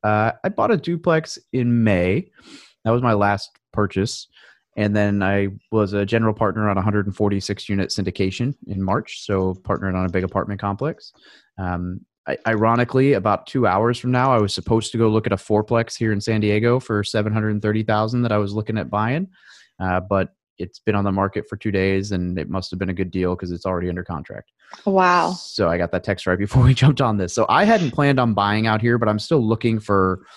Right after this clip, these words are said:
Speaker 1: potential opportunities in regard to if I find something out here that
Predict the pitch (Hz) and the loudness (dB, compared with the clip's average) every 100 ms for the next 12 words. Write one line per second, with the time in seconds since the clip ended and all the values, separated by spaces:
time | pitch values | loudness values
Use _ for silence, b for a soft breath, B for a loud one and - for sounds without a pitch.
0 | B B B - 107 - 123 117 131 117 | B B B -8 -6 -2 0 2 2 2
1 | 113 113 - 117 117 120 107 98 92 95 | 2 -2 -2 0 2 0 0 -2 0 2
2 | 95 92 - 95 90 90 82 - _ _ | 2 0 -2 0 2 0 -4 -12 _ _
3 | _ _ _ _ - - 92 104 - 90 | _ _ _ _ -18 -8 -2 -2 -2 -2
4 | 92 98 107 92 104 101 98 101 101 95 | 0 0 -2 -2 0 0 0 -2 0 0